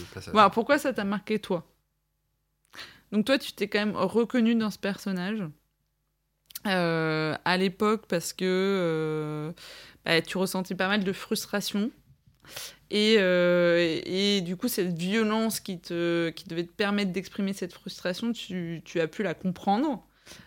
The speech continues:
Speaker 2: Euh, en plus, tu faisais du combat, donc, euh, ce côté, euh, voilà, s-, s'engager à fond dans un combat où il y a plus de, plus de barrières sociales, euh, plus ça, c'est vraiment, euh, un homme contre un homme qui se bat.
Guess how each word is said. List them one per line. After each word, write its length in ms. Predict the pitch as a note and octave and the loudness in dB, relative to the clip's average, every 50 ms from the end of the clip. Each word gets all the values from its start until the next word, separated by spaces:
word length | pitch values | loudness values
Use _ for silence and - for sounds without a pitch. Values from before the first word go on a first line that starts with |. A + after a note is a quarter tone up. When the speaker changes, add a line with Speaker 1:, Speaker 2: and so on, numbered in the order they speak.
| - - - | -16 -6 -4
Speaker 2:
Euh, 120 | F#3 F3+ | -2 0
en 80 | F3 F#3 | 0 -2
plus, 200 | F#3 - B3 - | -2 -4 -4 -4
tu 140 | - - A3+ | -2 -2 -2
faisais 200 | G3 F#3+ G#3 G3+ | 0 2 0 0
du 180 | F3+ F3+ E3+ | 0 -2 -4
combat, 640 | D#3 - - F#3+ F#3+ F#3+ F3+ F3+ G3 A3 A#3+ C4+ C#4 | -6 -2 2 4 4 6 6 6 6 6 4 4 2
donc, 340 | B3 G#3 G3 F#3+ F3+ - - | 2 2 0 -2 -2 -4 -4
euh, 640 | F#3 F3+ F3 E3+ E3+ F3 F3 F3 E3+ E3+ F3 E3+ F3 | -2 0 0 0 0 0 0 -2 -2 -2 -2 -4 -4
ce 100 | F3 - | -6 -8
côté, 480 | - F3+ E3+ E3+ - G3 G3+ G3+ G3+ G3 | -6 -6 -6 -4 -2 0 2 4 4 6
euh, 680 | F#3 F3+ F3 E3+ E3+ E3 E3 E3 E3 E3 D#3+ D#3+ E3+ - - - - - - _ - | 6 4 4 4 4 4 4 4 2 2 0 -2 -4 -6 -12 -20 -20 -20 -20 _ -4
voilà, 220 | F3 F#3 F#3 F#3 | 0 2 2 2
s-, 140 | F#3 F#3 - - - E3+ | 2 0 -4 -10 -10 -10
s'engager 540 | D#3+ - - G3+ G3+ G3 F#3+ F#3+ F#3+ F3+ G3 | -10 -4 0 0 2 4 4 2 2 2 0
à 80 | G3 F#3+ | 0 0
fond 180 | - - G#3+ | -2 -2 -2
dans 200 | A3 G#3+ G3 F#3+ | 0 0 0 -2
un 100 | F3+ F3+ | -4 -6
combat 600 | F3+ - F#3 F3+ F3+ F#3 F#3 F#3+ G3 G3+ G#3 G#3 | -8 -6 -4 -2 2 2 4 4 4 4 2 2
où 60 | G3+ F#3+ | 2 0
il 60 | F3 | -2
y 60 | E3 | -2
a 60 | D#3 | -4
plus 280 | - - - - A3+ A3 | -6 -10 -6 0 0 2
de, 600 | F#3 G3+ G3 F#3 F3+ F3+ F3 F3 F3 E3+ E3+ F3 - - - - - - - - - - - - | 2 4 4 4 4 4 2 2 0 0 -4 -6 -10 -18 -20 -20 -20 -20 -20 -20 -20 -20 -14 -4
plus 120 | - A3 | -2 -2
de 40 | F#3 | 2
barrières 320 | F#3 F#3+ F#3 F3+ F3+ - | 2 2 2 0 -2 -6
sociales, 1120 | - - F#3 F3 - - - A#3 A3+ G#3+ G#3+ G#3 G#3 G#3 G#3+ G#3+ G#3+ G#3+ G#3+ G#3+ G3+ G3 | -6 -8 -6 -6 -6 -6 2 4 4 6 6 6 6 4 4 4 4 4 2 2 2 0
euh, 200 | F3+ F3 F3 E3+ | 0 2 0 0
plus 200 | E3 - - G3 | -2 -4 -8 -8
ça, 320 | F3+ - - - F#3+ G3+ G#3 | -6 -6 -6 -4 -4 -4 -4
c'est 140 | - F3+ E3 | -4 -4 -4
vraiment, 400 | D#3 D#3+ F3 F#3+ G3 G3+ G3+ F#3+ | -2 -2 -2 -2 -2 -2 -2 -2
euh, 500 | F3 E3 D#3 D#3 D#3 D3+ D3+ D3+ D3+ D#3 E3+ _ _ _ _ _ _ - | -4 -4 -4 -6 -6 -6 -6 -8 -8 -10 -12 _ _ _ _ _ _ -2
un 200 | G3+ G3 G3 G3 | 0 2 4 4
homme 180 | G3 F#3+ F3+ F3+ | 2 0 -2 -4
contre 320 | - G3 F3+ - - G3+ | -6 -8 -8 -6 -4 -2
un 100 | F#3 F3+ | 0 0
homme 200 | F3+ F3+ F3 F3 | 0 0 -2 -2
qui 100 | F3 - | -4 -6
se 160 | - - - F3+ | -10 -6 -4 -2
bat. 340 | E3+ F3 F3 F3+ A3+ - | 0 2 2 0 0 -2